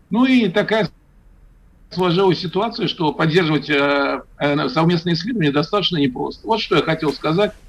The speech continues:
в целом по этому вопросу. А если говорить об обострении в Тайваньском проливе, о котором только сегодня мне дав-, пришлось давать интервью, обычная демонстрация силы. Соединенные Штаты Америки продают туда вооружение,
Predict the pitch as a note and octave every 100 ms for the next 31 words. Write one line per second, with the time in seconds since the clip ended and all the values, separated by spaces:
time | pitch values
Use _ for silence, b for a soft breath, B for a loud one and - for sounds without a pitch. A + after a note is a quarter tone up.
0 | - - G#3 F#3+ C3+ D#3+ D#3 D#3 D3+ C#3+
1 | C3 D#3+ G3 F3 G3 G#3 F3+ - - -
2 | D3 E3 G3 G#3+ G3+ G3+ F#3 F3 G3+ G3
3 | F#3+ - F#3+ F#3+ A3+ B3+ F#3+ C#3 D3 D#3
4 | D3 C3+ C3 - F3+ D#3+ C3+ C3 C#3 D#3
5 | D3 C#3+ D3 C#3+ D3+ D#3 D#3+ E3+ G#3 A#3
6 | C4+ B3 - - - F3+ C4 A#3 F3+ F3
7 | F3 G3+ G#3+ - F3+ D#3 E3+ D#3+ D#3 -
8 | - - E3+ G3+ F#3+ F3 - F#3 F3 E3+
9 | E3+ D#3 D3 D#3 D#3+ D#3+ D#3 C#3+ D3 C#3
10 | C#3+ D3 G#3+ A#3+ A#3